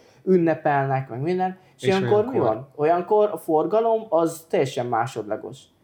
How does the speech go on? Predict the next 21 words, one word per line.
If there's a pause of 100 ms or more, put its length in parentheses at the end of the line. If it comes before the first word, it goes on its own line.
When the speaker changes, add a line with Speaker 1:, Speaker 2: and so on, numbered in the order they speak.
(120)
Speaker 1:
Tehát
pont
nem
foglalkoznak
azzal,
hogy (360)
a (720)
forgalom
vége
ott
áll
mögötted,
Speaker 2:
Igen. (220)
Speaker 1:
mit
Speaker 2:
Vagy
Speaker 1:
tudom
Speaker 2:
totál
Speaker 1:
én,
Speaker 2:
le
is
Speaker 1:
tíz